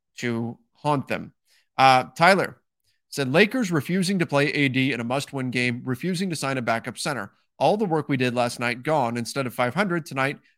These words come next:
we might be, uh, three under five hundred come, come Friday. May cost us the playoffs." Uh, is the work done, uh, that they did last night? They played great against the Pelicans. Loved what we saw there.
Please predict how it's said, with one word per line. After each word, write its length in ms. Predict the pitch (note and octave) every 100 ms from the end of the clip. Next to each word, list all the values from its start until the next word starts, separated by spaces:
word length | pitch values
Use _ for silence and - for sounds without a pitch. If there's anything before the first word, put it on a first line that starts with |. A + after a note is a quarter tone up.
| -
we 120 | C3+
might 240 | B2+ C3+ A#2+
be, 300 | C3+ C3 _ _ _ _
uh, 200 | - C3
three 360 | B2 - D#3 E3+
under 260 | D#3 D#3+ A#2+
five 260 | B2+ B2
hundred 260 | B2 B2 A#2
come, 200 | B2 A2 _ -
come 160 | B2+
Friday. 460 | A#2 C3+ C3 C3 B2+ _ _ -
May 140 | C3
cost 340 | B2+ A#2+ A#2 -
us 120 | A2
the 80 | -
playoffs." 520 | - B2+ A2 A2 - _ _ _ _ _ _ -
Uh, 280 | C#3+ D3 D3+ -
is 180 | F#3+ F#3+
the 80 |
work 300 | B3 A#3+ F#3
done, 320 | - E3+ E3 -
uh, 220 | B2+ - - _ -
that 140 | D3
they 80 | D#3
did 160 | D3+
last 200 | C#3 C3+
night? 160 | C3+ A2
They 80 | C#3+
played 200 | E3 D#3
great 260 | C3+ A#2 -
against 220 | C3+ C#3
the 60 | B2
Pelicans. 460 | C3+ C3 B2+ C3 A#2
Loved 180 | C3
what 80 | C#3
we 60 | C3
saw 200 | - B2+
there. 300 | B2 A#2+